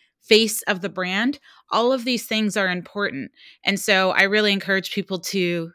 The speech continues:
take a step back and just go, "Hey, what do I want people to think when they hear my name?"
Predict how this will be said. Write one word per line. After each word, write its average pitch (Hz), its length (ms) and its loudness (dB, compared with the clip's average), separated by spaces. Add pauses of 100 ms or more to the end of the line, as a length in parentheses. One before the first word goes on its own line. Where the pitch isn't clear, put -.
take 240 200 0
a 247 40 -2
step 233 220 0
back 254 220 -2
and 202 80 -2
just 202 180 -8
go, 196 160 -2
"Hey, 202 400 2
what 214 260 2
do 277 120 0
I 269 120 2
want 208 220 0
people 202 240 -4
to 190 80 -4
think 196 420 -4 (280)
when 208 160 2
they 208 140 4
hear 180 160 -2
my 180 120 -2
name?" 196 340 -2